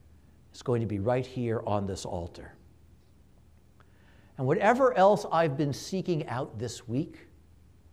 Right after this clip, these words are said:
greater than that is going to be right here. On this altar, we have greater than Jonah. On this altar,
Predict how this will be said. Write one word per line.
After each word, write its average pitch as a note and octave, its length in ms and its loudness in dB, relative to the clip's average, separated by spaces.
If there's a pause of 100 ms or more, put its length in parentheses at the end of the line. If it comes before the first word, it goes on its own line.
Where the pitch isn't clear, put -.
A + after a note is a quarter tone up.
(100)
greater C#3+ 420 6
than G2+ 220 -4
that E2 300 -8 (280)
is F#2+ 140 -10
going F#2+ 180 -8
to F#2 60 -4
be F2+ 160 -8
right D2 240 -14
here. - 300 -20 (1000)
On D#3 220 2
this D#3+ 180 -2
altar, D#3 460 4 (680)
we A#2+ 160 0
have A#2 180 -2
greater A2 320 -2
than G2 160 -8
Jonah. E2+ 380 -14 (840)
On E3+ 300 6
this F3 200 0
altar, D#3+ 600 2